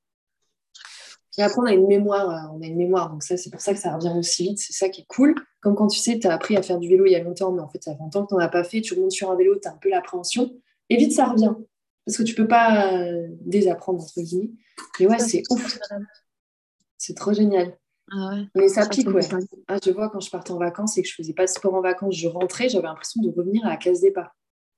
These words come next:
Speaker 1: Dans la première semaine, j'étais là, pff. En fait,
Speaker 2: Ah
Speaker 1: faut
Speaker 2: ouais, tu
Speaker 1: plus,
Speaker 2: retournes à
Speaker 1: faut
Speaker 2: la
Speaker 1: plus que
Speaker 2: salle,
Speaker 1: j'arrête de
Speaker 2: c'est
Speaker 1: faire du sport, euh, pendant les vacances. Tu vois ?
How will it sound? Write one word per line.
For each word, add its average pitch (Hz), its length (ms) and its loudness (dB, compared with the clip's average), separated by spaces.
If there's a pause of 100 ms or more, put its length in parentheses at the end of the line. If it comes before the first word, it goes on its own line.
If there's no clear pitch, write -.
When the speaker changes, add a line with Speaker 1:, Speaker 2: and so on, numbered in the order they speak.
(420)
Speaker 1:
Dans 180 80 2
la 165 120 2
première 247 380 2
semaine, 240 480 0
j'étais - 280 -4
là, 160 160 0
pff. - 300 -18 (960)
En 165 60 -20
fait, 214 80 0
Speaker 2:
Ah - 40 2
Speaker 1:
faut 214 100 4
Speaker 2:
ouais, 214 80 4
tu - 120 -2
Speaker 1:
plus, 294 60 6
Speaker 2:
retournes 208 240 4
à 202 40 6
Speaker 1:
faut 196 80 4
Speaker 2:
la 196 60 6
Speaker 1:
plus 294 100 6
que 277 60 4
Speaker 2:
salle, 247 160 6
Speaker 1:
j'arrête 220 180 2
de 214 60 4
Speaker 2:
c'est 196 60 4
Speaker 1:
faire 196 140 2
du 185 100 -4
sport, 254 340 -2
euh, 175 220 -2
pendant 165 180 -10
les 160 100 -8
vacances. 320 400 -4 (1080)
Tu - 140 -4
vois ? 214 240 2